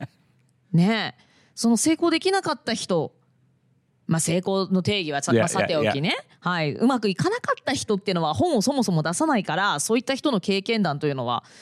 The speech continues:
Speaker 2: なかなか見聞きする機会はなくって、こう、ね、うまくいった人、ビッグネームのね、そういう人たちの本ばっかり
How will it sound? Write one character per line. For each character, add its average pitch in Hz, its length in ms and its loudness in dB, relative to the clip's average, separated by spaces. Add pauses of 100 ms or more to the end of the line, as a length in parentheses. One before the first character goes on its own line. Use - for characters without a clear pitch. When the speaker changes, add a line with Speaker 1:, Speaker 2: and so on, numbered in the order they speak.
(300)
Speaker 2:
な 185 80 2
か 208 140 -2
な 214 100 0
か 190 320 -4 (140)
見 226 120 4
聞 - 140 -8
き 156 120 -4
す - 100 -4
る 147 80 -2
機 - 80 -10
会 160 180 -2
は 127 100 -2
な 151 140 0
く 135 120 -6
っ - 20 -4
て、 170 640 -4
こ 135 380 -2 (720)
う、 - 20 2
ね、 175 200 0
う 165 60 2
ま 165 120 0
く - 100 -4
い 156 40 0
っ - 20 -16
た - 180 -8
人、 - 260 -4
ビ 165 160 0
ッ - 60 -16
グ - 140 0
ネ 226 160 2
ー 208 40 -2
ム 160 80 -2
の 123 120 -6
ね、 165 220 -4 (760)
そ - 140 0
う - 20 2
い 175 40 2
う - 0 -
人 - 120 -6
た 208 40 0
ち - 80 -6
の 175 80 0
本 185 180 2
ば 175 100 0
っ 175 80 -8
か 269 140 -2
り 139 340 -4